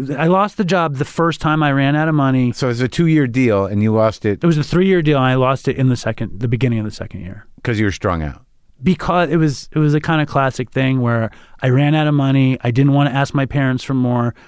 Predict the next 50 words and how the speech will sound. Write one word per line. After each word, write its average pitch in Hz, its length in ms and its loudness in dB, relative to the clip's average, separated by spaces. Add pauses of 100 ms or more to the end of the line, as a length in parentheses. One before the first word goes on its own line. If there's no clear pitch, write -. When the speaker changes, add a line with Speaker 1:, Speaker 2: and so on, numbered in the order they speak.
(180)
Speaker 1:
The 135 80 0
dealers 139 600 2
weren't 139 380 0
fronting 135 380 0
me 127 120 2
anymore, 120 480 0
and 117 160 -4
I 117 140 -2
was 113 140 -4
like, 117 280 -4
Speaker 2:
And 95 120 0
you 98 80 2
lost 90 180 -4
the 95 80 -4
apartment? 87 480 -4
And 87 120 -8
what 92 100 -4
happened 90 120 -2
Speaker 1:
Not 151 200 0
Speaker 2:
there? 139 80 -2
Speaker 1:
yet. 123 280 -4
I 131 120 -2
was 123 160 -2
like, 127 100 -2
"I 120 80 -2
wanna 147 280 2
go 139 140 0
to 123 100 -2
detox. 156 760 -2 (560)
Uh, 131 160 0
do 139 180 2
I 131 80 2
tell 139 320 0
Burly 135 400 2
Bear 185 380 0
or 143 100 0
do 143 100 2
I 127 80 0
tell 135 220 -2
my 127 160 -2
parents?" 120 580 -6 (480)
And 131 80 -2
I 127 60 0
was 120 120 0
like, 123 200 -2
"I'm 135 100 0
gonna 139 160 2
tell 131 200 -4
my 120 120 -2
parents." 110 540 -8